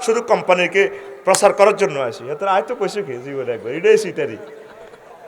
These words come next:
হ্যাঁ, আর নয় ভাবনা। জীবনের শেষ চিকিৎসা মনে করে শুধুমাত্র আমাদের কোম্পানির জন্য দুইশো টাকা আজকে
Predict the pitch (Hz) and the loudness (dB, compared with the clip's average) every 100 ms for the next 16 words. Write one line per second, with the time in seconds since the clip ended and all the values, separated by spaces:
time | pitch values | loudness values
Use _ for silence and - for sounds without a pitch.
0 | - 165 190 127 - - - 226 226 247 | 2 6 8 6 0 -2 8 10 10 8
1 | 226 185 139 131 - - - - 127 185 | 8 6 4 -6 -6 -14 -18 -16 -6 0
2 | 202 - 311 - 277 233 - 180 208 247 | 0 0 -2 -4 -6 -10 -6 -4 -2 0
3 | 214 170 185 170 165 151 143 - 240 240 | -2 -4 -6 -2 0 0 -2 -2 -2 2
4 | 254 214 175 143 214 180 160 151 139 - | 0 0 -6 -6 -8 -4 -4 -2 -4 -4
5 | 135 | -6